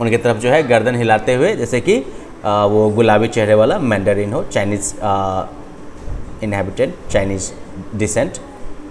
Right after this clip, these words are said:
चाइनीज ओरिजिन का। News from their father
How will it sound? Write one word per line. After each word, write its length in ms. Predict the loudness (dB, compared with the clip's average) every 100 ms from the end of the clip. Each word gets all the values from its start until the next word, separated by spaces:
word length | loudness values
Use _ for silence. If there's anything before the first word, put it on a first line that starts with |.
| -12 -10 -8 -8 -2
चाइनीज 340 | 0 0 0
ओरिजिन 340 | 0 0 0 -2
का। 160 | -4 -4 -8 -8 -10 -12 -12 -12 0
News 200 | 2 2
from 180 | 2 0
their 180 | 2 0 2
father 280 | 4 4